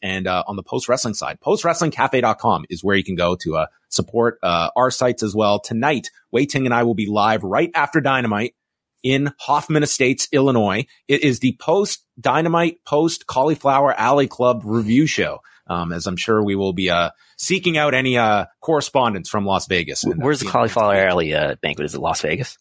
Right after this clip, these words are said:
Speaker 1: Vegas, yes.
Speaker 2: Yeah. Okay.
Speaker 1: So no, no Punk on tonight's show. I d-, I don't think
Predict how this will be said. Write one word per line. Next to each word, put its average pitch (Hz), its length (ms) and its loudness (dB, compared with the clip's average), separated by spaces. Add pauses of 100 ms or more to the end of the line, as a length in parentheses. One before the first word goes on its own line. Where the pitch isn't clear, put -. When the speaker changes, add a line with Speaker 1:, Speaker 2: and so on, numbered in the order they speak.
(160)
Speaker 1:
Vegas, 85 580 -4
yes. - 240 -10
Speaker 2:
Yeah. - 100 -8 (680)
Okay. - 120 -20 (160)
Speaker 1:
So - 160 -6
no, 135 220 0
no 180 160 2
Punk 143 320 0
on 110 240 2
tonight's 92 260 -4
show. - 260 -8
I 85 120 -4
d-, 82 120 -8
I 87 60 -6
don't 90 200 -8
think 85 180 -10